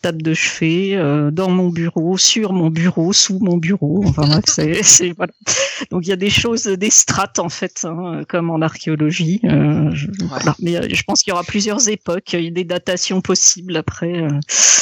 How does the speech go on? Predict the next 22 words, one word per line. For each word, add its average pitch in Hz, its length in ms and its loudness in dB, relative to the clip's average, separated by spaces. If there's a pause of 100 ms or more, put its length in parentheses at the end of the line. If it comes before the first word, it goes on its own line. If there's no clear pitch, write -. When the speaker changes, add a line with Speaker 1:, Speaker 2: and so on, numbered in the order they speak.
(440)
Speaker 1:
euh, 160 140 0
voilà. 165 400 -2 (140)
Donc 190 280 -2
de 226 100 0
temps 226 200 -2
en 233 140 -2
temps, 247 140 -2
je 254 100 -4
les 214 140 -2
remue, 233 360 -2
je 269 140 -2
regarde, 196 520 -2
j'en 190 220 -4
remets 190 240 -2
au-dessus, 190 580 -4
je... 151 220 -2
enfin 147 220 -4
voilà. 156 260 -4
Mais 165 320 0
effectivement, 196 400 -4
j'achète, 190 540 -2
euh, 143 220 0